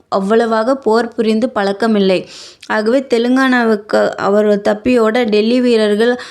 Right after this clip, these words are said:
அத்தனை கோபமும் பூரி ஜெகநாதர் ஆலயத்தின் மீது திரும்பியது. கோயில் நாசமாக்கப்பட்டது. பிறகு அம்-, அமைதியடைந்த பிரோஸ் துக்ளக் ஒரிசா காடுகளில் வேட்டையாடி சில நாட்கள் பொழுதுபோக்கினார்.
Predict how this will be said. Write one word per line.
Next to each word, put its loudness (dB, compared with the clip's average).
அத்தனை -2
கோபமும் 0
பூரி 0
ஜெகநாதர் 0
ஆலயத்தின் 0
மீது 0
திரும்பியது. 2
கோயில் 0
நாசமாக்கப்பட்டது. -2
பிறகு 0
அம்-, 0
அமைதியடைந்த 0
பிரோஸ் 2
துக்ளக் -2
ஒரிசா 0
காடுகளில் 0
வேட்டையாடி 0
சில -4
நாட்கள் -2
பொழுதுபோக்கினார். 0